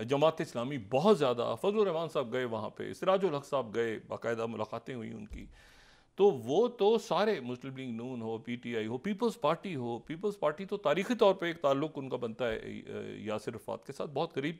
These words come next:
करीबी ताल्लुकात थे भुट्टो साहब के। तो मसला ये है कि वो फ़लस्तीन का मामला तो बिल्कुल ऐसा है ना कि वो एक बड़ा, बहुत सेंसिटिव इशू है पाकिस्तान के लिए। तो इस पे अब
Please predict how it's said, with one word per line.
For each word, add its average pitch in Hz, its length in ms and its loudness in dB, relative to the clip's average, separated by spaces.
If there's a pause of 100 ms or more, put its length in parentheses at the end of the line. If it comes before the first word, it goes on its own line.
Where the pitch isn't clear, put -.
(140)
करीबी 190 200 0
ताल्लुकात 113 500 -6
थे - 40 -12
भुट्टो - 380 -14
साहब - 180 -16
के। - 160 -20 (640)
तो 226 200 2
मसला 165 220 0
ये 233 160 2
है 208 140 4
कि 254 140 -4
वो 233 180 -2
फ़लस्तीन 214 420 -6
का 302 80 -4
मामला 196 320 -6
तो 247 140 -10
बिल्कुल 208 320 -4
ऐसा 139 240 -2
है 123 140 -2
ना 175 120 -4
कि 190 120 -8
वो 156 220 -6
एक 147 240 -10
बड़ा, 135 340 -2 (120)
बहुत 160 380 -6
सेंसिटिव 139 360 -6
इशू - 180 -14
है 98 60 -10
पाकिस्तान 98 380 -18
के - 160 -20
लिए। - 100 -20 (600)
तो 185 180 4
इस 185 180 -6
पे 202 320 2
अब 147 280 2